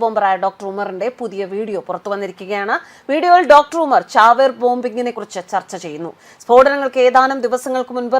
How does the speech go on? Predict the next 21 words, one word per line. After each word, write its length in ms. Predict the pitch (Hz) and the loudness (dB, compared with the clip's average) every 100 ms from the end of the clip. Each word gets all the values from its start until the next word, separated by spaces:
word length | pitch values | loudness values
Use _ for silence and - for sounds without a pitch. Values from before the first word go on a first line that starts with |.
| 247 | -2
റെക്കോർഡ് 340 | 233 240 240 247 | 0 0 0 -4
ചെയ്ത 160 | 226 220 | -6 -4
വീഡിയോ 280 | 220 240 247 214 | -4 0 2 2
ആണ് 160 | 214 - | -2 -4
ഇത് 120 | 214 208 - | -2 -2 -4
എന്നാണ് 320 | 202 180 170 180 | -8 -6 -6 -8
റിപ്പോർട്ടുകൾ. 440 | 180 190 165 160 - _ _ | -8 -8 -8 -10 -14 _ _
ചാവേർ 280 | 247 339 247 247 | 0 2 2 0
സ്ഫോടനത്തിനെ 560 | 247 240 247 247 240 240 | 0 2 0 -4 -8 -8
സംബന്ധിച്ചുള്ള 480 | 226 226 226 220 202 311 - - | -8 -8 -8 -2 0 0 -2 2
ഡോക്ടർ 220 | 262 277 302 | 2 2 -4
ഉമറിന്റെ 360 | 294 320 311 320 - | 0 0 0 -4 -6
ചിന്താഗതിയാണ് 760 | 277 277 294 285 262 254 240 233 233 | 0 4 4 4 0 0 0 -4 -6
ഈ 40 | 214 | -8
വീഡിയോയിലൂടെ 500 | 226 240 233 220 196 196 | -6 0 0 0 -4 -4
വെളിപ്പെടുത്തുന്നത് 600 | 214 220 214 196 185 180 - | -6 -6 -8 -2 -2 -2 -4
എന്ന് 180 | 190 185 214 - | -6 -6 -6 -6
അന്വേഷണ 360 | 220 220 220 214 190 | -4 -4 -6 -8 -10
ഏജൻസികൾ 420 | 196 175 180 160 170 | -12 -12 -10 -6 -4
പറയുന്നു. 300 | 170 165 - _ - _ _ | -4 -6 -16 _ -20 _ _
ചാവേർ 300 | 330 339 370 | 6 8 8